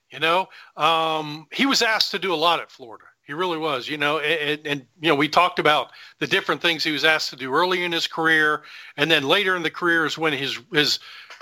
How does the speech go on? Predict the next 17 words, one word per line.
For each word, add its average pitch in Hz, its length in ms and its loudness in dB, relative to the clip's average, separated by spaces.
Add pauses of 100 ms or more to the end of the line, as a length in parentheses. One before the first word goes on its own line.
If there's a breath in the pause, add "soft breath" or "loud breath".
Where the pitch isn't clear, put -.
(120)
route 180 220 2
running 156 280 0
really 165 280 0
seemed 156 240 -6
to 131 80 -4
blossom 151 540 0
and 127 120 -6
develop 147 400 0
a 135 40 -8
little 117 200 -6
bit. 107 160 -8 (560 loud breath)
In 180 160 2
this 202 240 0
case 226 340 -2
with 160 120 -6
the 151 40 -6
Giants, 214 520 -2